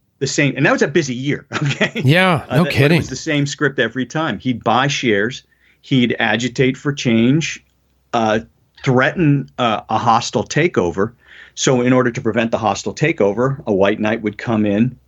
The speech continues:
Speaker 1: buy up the company, uh, and Jacobs would, would capitalize on the, you know, by selling his shares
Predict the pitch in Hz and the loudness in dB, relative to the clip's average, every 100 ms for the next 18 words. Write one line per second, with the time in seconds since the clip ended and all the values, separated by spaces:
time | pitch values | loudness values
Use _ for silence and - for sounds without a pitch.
0 | _ _ - 95 107 117 117 110 123 107 | _ _ -2 0 2 0 -2 -4 -2 0
1 | 104 95 110 _ _ _ - 110 107 113 | 0 -2 -4 _ _ _ -4 0 0 0
2 | - 123 120 113 _ _ _ _ _ _ | -2 0 0 -2 _ _ _ _ _ _
3 | _ _ _ _ _ _ _ _ _ - | _ _ _ _ _ _ _ _ _ -4
4 | 143 139 131 110 117 110 - 127 117 151 | 0 0 -2 -2 -2 -2 -4 -2 -2 -2
5 | 143 151 120 110 110 107 110 113 110 104 | -2 0 -2 0 -2 -2 -6 -6 -4 -2
6 | 104 107 113 _ _ 135 110 107 104 - | -2 -4 -6 _ _ -2 0 0 0 0
7 | 127 117 113 117 - - 151 127 107 113 | 0 0 0 0 0 0 2 4 2 0
8 | - | -8